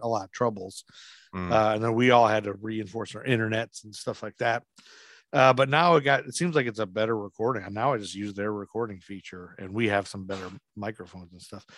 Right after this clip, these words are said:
Speaker 1: One of my dogs is hocking up everything. This is why I didn't do the podca-, <laughs> the podcast studio in the house. The dogs,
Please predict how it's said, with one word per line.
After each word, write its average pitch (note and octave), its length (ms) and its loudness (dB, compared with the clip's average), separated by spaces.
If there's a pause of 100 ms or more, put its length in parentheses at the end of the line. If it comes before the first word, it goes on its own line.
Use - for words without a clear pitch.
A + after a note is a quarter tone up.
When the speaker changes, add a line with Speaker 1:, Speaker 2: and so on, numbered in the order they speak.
(240)
Speaker 1:
One G#2+ 100 -8
of G2 40 -8
my F#2+ 100 -8
dogs G2 380 -12
is F#2+ 200 -16 (640)
hocking - 560 -12
up G2 160 -10 (960)
everything. G2+ 560 -12 (640)
This D3 240 4
is B2 80 -6
why A2 280 4
I G#2+ 40 2
didn't G#2 240 -4
do G2+ 220 -2
the G2 100 -10
podca-, - 460 -8
<laughs> - 80 -6 (100)
the D3 80 0
podcast A#2+ 440 -2
studio A2+ 380 -8
in G#2+ 100 -12
the G2+ 120 -16
house. A2 380 -14
The A#2+ 60 -20
dogs, A#2+ 420 -2